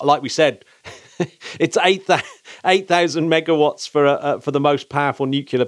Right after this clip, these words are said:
I know it's a different technology, but nuclear fission, you know, the, the, the most powerful <laughs> sort of power plant on Earth is, is orders of magnitude away from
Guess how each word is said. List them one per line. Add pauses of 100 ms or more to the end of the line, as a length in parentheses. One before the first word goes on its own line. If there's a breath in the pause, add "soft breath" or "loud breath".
I
know
it's
a
different
technology,
but
nuclear
fission, (380 loud breath)
you
know,
the, (180)
the, (540 soft breath)
the
most
powerful (280)
<laughs> (100)
sort
of
power
plant
on
Earth (500 soft breath)
is,
is
orders
of
magnitude
away
from